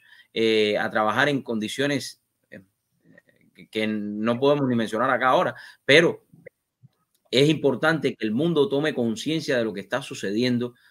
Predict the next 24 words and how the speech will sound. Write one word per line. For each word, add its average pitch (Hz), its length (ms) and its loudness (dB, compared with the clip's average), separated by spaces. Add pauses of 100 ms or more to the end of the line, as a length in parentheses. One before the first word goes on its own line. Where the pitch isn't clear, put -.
(340)
con 131 400 0 (160)
este, 123 640 0 (260)
esta 139 280 2
anaconda 143 600 4
china, 143 320 -2
como 107 180 -2
le 104 80 2
digo 135 200 4
yo, 143 140 4
porque 120 200 -2
viene 147 220 2
suavecito. 120 720 0
Y 160 100 2
no 180 120 4
me 226 80 4
refiero 196 340 4
a - 20 8
los 147 140 6
chinos 180 320 0
de 143 60 4
los 127 120 2
cuales 165 280 0
tú 165 80 -6
mencionaste, 147 640 -2